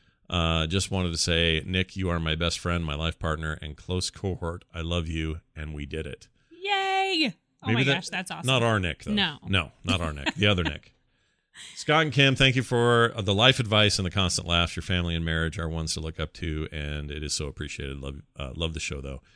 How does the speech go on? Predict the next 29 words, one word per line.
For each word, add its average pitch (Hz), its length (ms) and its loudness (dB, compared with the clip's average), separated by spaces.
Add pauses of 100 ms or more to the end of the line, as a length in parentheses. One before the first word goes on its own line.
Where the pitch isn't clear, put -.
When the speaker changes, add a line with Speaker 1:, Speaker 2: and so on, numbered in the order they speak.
(200)
Speaker 1:
Megan 82 560 2
from 80 320 -4
Michigan." 73 680 -6
Speaker 2:
Thank - 300 -8
you, 185 140 -8
Megan. 196 720 0 (240)
Speaker 1:
Yeah, 107 180 6
Speaker 2:
I'm 85 120 4
so - 160 2
Speaker 1:
congratulations. 147 580 6
Speaker 2:
excited 185 180 0
for 208 60 2
you. 190 80 0
Congratulations, 220 960 0
Speaker 1:
Yeah. - 40 -4
Speaker 2:
indeed. 165 440 -2 (100)
Speaker 1:
Big 135 180 -10
grats. 104 300 0
That's 110 220 0
awesome. 80 440 0
I 113 60 2
hope 135 200 6
you're 143 100 4
still 180 280 2
not 90 200 4
at 85 80 -8
Disneyland 85 520 -4
or 90 100 0
World. 87 360 0